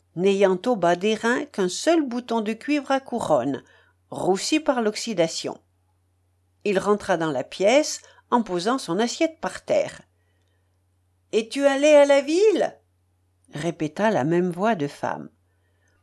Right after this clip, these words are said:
Le domestique murmura quelque chose. « Hein ? Quelqu'un est venu » fit la même voix.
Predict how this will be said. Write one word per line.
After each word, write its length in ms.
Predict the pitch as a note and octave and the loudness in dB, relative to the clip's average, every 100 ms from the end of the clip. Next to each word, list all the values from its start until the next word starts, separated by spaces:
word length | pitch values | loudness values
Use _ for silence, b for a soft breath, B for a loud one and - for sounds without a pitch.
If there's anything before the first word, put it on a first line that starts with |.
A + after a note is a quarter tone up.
| _ _ | _ _
Le 160 | - A#3 | -8 -2
domestique 560 | C4+ C4 C#4 - F4+ B3 | 2 2 2 0 0 0
murmura 480 | B3 A3+ A3+ B3 | 2 2 2 0
quelque 320 | B3+ G#3+ - G3 | 0 -4 -6 -8
chose. « 500 | - E3+ E3 D#3 - _ _ _ _ _ _ _ _ _ _ _ _ _ _ | -4 0 0 -2 -10 _ _ _ _ _ _ _ _ _ _ _ _ _ _
Hein ? 380 | C#4 E4+ E4 F#3+ - _ _ _ - - | 6 8 6 4 -8 _ _ _ -12 0
Quelqu'un 380 | D4 A#3+ D#4+ | 0 4 6
est 100 | D#4 | 8
venu » 640 | C#4 D#4 D4+ D#4+ D4 E3+ - _ _ _ _ | 8 6 10 10 8 6 -4 _ _ _ _
fit 260 | - - G3 | -16 -6 0
la 160 | F3 | 2
même 360 | E3 F3 D#3+ D#3+ | 2 2 0 -2
voix. 440 | D#3 C#3 B2+ - | -4 -4 -4 -8